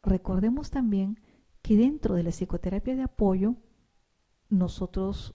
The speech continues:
le ofrecemos nuestra comprensión, la disponibilidad de nuestro tiempo, nuestra competencia. Le debemos explicar al paciente que la depresión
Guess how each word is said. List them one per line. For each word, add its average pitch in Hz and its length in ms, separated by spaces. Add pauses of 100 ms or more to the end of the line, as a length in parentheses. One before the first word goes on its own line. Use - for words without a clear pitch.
le 180 100
ofrecemos 185 520
nuestra 240 340
comprensión, 196 880
la 190 60
disponibilidad 170 560
de 202 60
nuestro 214 260
tiempo, 180 320
nuestra 175 240
competencia. 220 760 (460)
Le 190 160
debemos 226 480
explicar - 600
al 220 120
paciente 196 480
que - 120
la 190 120
depresión 180 640